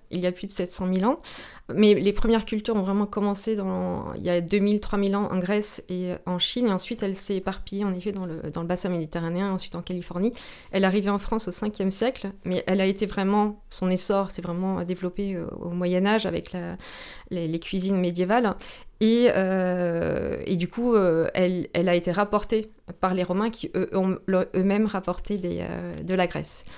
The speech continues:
En France, nous, on, enfin, nous, on a essayé de travailler avec des filières, euh, françaises. Euh, par contre, ça reste encore compliqué parce qu'ils ont, ils ont perdu un savoir-faire, il y a eu des problèmes de maladie, euh, le bio est pas assez développé, mais on, on suit de près une filière en développement dans le Roussillon.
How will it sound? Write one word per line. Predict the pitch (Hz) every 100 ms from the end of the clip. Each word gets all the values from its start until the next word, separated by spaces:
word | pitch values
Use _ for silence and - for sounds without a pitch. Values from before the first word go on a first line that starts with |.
| - - - -
En | 202
France, | 196 262 277 -
nous, | 226
on, | 247 220 -
enfin, | - 180
nous, | 202
on | 233 208 185 170
a | 180
essayé | 185 240
de | 233
travailler | 226 202 208
avec | 190
des | 190
filières, | - 190 196 196
euh, | 185 170 - - - - - -
françaises. | - 190 - 285 214 196 - - - -
Euh, | 196 196
par | 190 196
contre, | 240
ça | 233
reste | 196 190
encore | 196 185
compliqué | - 214 214 226 254
parce | 262 180
qu'ils | - 180
ont, | 190 - - _ - - - -
ils | 185 180
ont | 190
perdu | 208 208 214
un |
savoir-faire, | 208 208 202 196 - 226
il | 226
y |
a | 190
eu |
des | 185
problèmes | 185 190 190
de | 185
maladie, | 185 196 190 185 196 233 254 - - -
euh, | 202 180 175 175 175 - - - -
le | 185 196
bio | 185 208 202
est | 165 -
pas | -
assez | 196 196
développé, | 196 185 190 196 233
mais | 226 185
on, | 185 180
on | 185
suit | 175 226
de | 202
près | 202 - 220
une | 208
filière | - 185
en | 190
développement | 180 180 185 196
dans | 185
le | 180
Roussillon. | 180 - 185